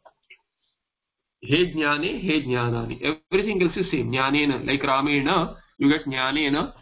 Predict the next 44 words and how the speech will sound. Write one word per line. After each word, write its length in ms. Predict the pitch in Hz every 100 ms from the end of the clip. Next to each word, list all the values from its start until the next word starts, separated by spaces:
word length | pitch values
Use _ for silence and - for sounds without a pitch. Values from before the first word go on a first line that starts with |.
| - _ 135
The 60 |
only 200 | 135 165
difference 360 | 175 170 180 170
is 120 | 180
that 160 | 170 143
Nakara 500 | 139 131 156 170 175
and 100 | 143
Nakara 400 | 127 156 170 170
difference 320 | 156 160 143
is 160 | 147 123
there, 200 | 165 180
but 160 | 156 151
that 140 | 147
is 160 | 175 175 -
trivial. 400 | 175 180 127 - - _ _ _ _ -
Uh, 300 | 123 120 - - _ _ -
it's 320 | - - -
a 40 | 160
pronunciation 720 | 151 156 175 175 180 180 165
difference, 380 | 143 147 233 - - _ -
and 200 | 147 156
we'll 200 | 170 160
know 400 | 156 208 196 - _ _ _ -
when 300 | 123 147 170
to 80 | 180
say 160 | - 147
na 300 | 143 151 165
and 120 | 156
when 260 | 143 151 - -
to 80 | 143
say 280 | 151 165 202
na. 360 | 135 147 143 139
Whichever 340 | 139 175 185
is 120 | 185
simpler, 340 | 165 160 185 196
you 140 | 160
say 220 | 151 156
that. 340 | 139 123 - - _ _ -
Uh, 560 | 127 123 120 120 - -
otherwise, 320 | 131 156 160 165
the 80 |
tongue 260 | 160 147 156
will 160 | 156 147
twist. 200 | 151 120